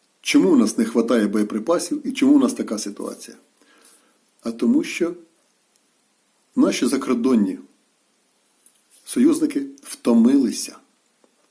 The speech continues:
допомагати Україні, бачачи, що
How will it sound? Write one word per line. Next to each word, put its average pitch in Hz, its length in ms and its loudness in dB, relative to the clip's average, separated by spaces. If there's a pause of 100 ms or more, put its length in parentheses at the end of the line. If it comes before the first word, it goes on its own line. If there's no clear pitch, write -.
(320)
допомагати 135 680 2
Україні, 123 580 4
бачачи, 120 640 -2 (720)
що - 520 2